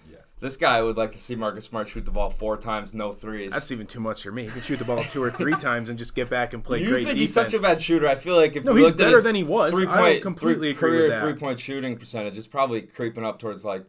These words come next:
Speaker 2: the m-, mid to high
Speaker 3: What makes me
Speaker 2: thirties.
Speaker 3: more mad is when he takes shots at the end of a game, though, like we've been over before.
Speaker 2: Okay, I agree. He,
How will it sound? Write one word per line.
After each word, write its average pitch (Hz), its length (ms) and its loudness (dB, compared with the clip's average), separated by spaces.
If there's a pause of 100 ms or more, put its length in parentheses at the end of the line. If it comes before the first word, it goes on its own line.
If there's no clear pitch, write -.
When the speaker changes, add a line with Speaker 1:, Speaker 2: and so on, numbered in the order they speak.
Speaker 2:
the 101 100 -16
m-, 104 220 -14 (180)
mid 110 320 0
to 107 60 -2
high 104 200 -4
Speaker 3:
What 143 200 -2
makes 190 200 -2
me 214 100 0
Speaker 2:
thirties. 185 100 0
Speaker 3:
more 220 200 2
mad 175 300 0
is 165 140 -2
when 175 120 -2
he 170 120 -4
takes 165 260 -4
shots 175 340 -2
at 160 100 -8
the 160 140 -10
end 156 200 -4
of 135 80 -6
a 131 40 -4
game, 135 380 -2
though, 95 320 -8
like 127 220 -4
we've 139 140 -4
been 143 160 -2
over 143 240 -2
before. 92 440 -10
Speaker 2:
Okay, 120 240 -2
I 117 240 0
agree. 139 420 -2
He, 120 340 -10